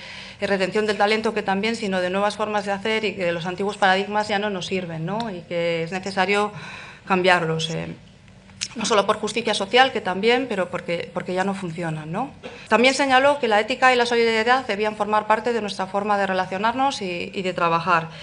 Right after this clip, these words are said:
Y tuvimos la oportunidad de escuchar a Orchada, a Arapesa y a Z Procesos Participativos, que nos contaron,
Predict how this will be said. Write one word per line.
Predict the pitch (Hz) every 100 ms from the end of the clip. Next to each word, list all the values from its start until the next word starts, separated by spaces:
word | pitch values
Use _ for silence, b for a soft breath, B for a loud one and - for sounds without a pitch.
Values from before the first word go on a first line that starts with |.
| B B B
Y | -
tuvimos | 226 254
la | 269
oportunidad | 262 254 262
de | 262
escuchar | 247 180 220 233
a |
Orchada, | 220 220 269 262
a | 196
Arapesa | 175 165 240 240 190 170 - B B B -
y | 202 190 180 175 170 170 165 160 - -
a | 185 180
Z | 233 240
Procesos | 240 247 254
Participativos, | 247 233 240 240 226 262 254 254
que | 247
nos | 190
contaron, | - 180 214 214 233